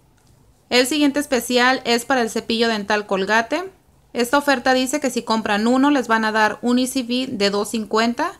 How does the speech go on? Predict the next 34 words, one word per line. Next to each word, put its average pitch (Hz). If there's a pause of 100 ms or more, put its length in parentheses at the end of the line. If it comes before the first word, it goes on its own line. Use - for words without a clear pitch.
(360)
límite 269
de 226
dos 226
veces 226
por 202
tarjeta. 226 (240)
El 208
precio 226
va 233
a 233
ser 226
de 208
tres 220
noventa 240
y 208
nueve 202
cada 233
uno. 247 (540)
Aquí 226
en 254
este 285
especial 262
vamos 247
a 247
usar 226
un 240
cupón 240
de 247
cincuenta 226
centavos 233
de 220
descuento 202
en 190
uno. 269